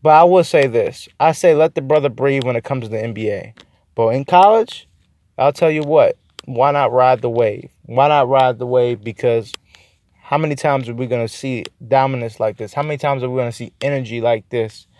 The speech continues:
How many times are we gonna see greatness like this? This is something rare. This is something exciting. Why not enjoy it while it lasts with him at Duke? Now, I'm not sure how good of a pro he'll be. I'm, I, at worst, I say sixteen points a game.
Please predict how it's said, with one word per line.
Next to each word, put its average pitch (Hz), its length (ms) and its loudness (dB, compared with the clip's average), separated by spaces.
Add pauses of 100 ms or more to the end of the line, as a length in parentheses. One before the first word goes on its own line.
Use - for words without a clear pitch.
(240)
How 139 100 -2
many 139 120 0
times 139 260 -2
are 131 120 -2
we 127 80 -8
gonna 123 140 -4
see 120 200 -12
greatness 110 560 -4
like 104 240 -4
this? 107 320 -8 (320)
This 156 200 -6
is 170 100 -6
something 143 480 -4
rare. 131 460 6 (260)
This 139 180 -6
is 143 80 -6
something 135 320 -2
exciting. 123 600 -2 (180)
Why 131 420 0
not 139 420 -2 (180)
enjoy 127 500 0
it - 160 -4
while 123 300 4
it 101 40 -4
lasts 127 480 0
with 123 200 -8
him 123 300 -6
at 117 260 -4
Duke? 120 340 -8 (380)
Now, 117 200 -2
I'm 135 80 -4
not 156 200 2
sure 165 280 0
how 151 140 4
good 147 160 -2
of 139 60 -4
a 143 60 -2
pro 151 300 2
he'll 147 140 2
be. 143 360 -2
I'm, 127 220 -2 (100)
I, 143 140 2 (160)
at 135 200 4
worst, 165 380 4
I 139 80 4
say 135 220 -2
sixteen 147 440 -6
points 143 300 -6
a 135 60 -8
game. 139 360 -4